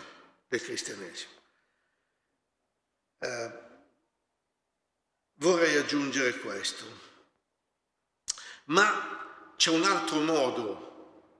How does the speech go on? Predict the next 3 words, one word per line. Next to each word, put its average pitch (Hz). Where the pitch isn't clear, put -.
di 139
manifestare 131
Gesù. 117